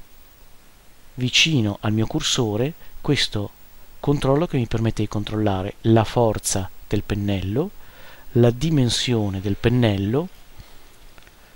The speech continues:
la quantità di dettaglio, quindi quanto viene suddivisa la mesh al di sotto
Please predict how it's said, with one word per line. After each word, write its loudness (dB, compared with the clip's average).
la 4
quantità 4
di 0
dettaglio, 2
quindi 0
quanto 0
viene 2
suddivisa 0
la 2
mesh 2
al 0
di -4
sotto -4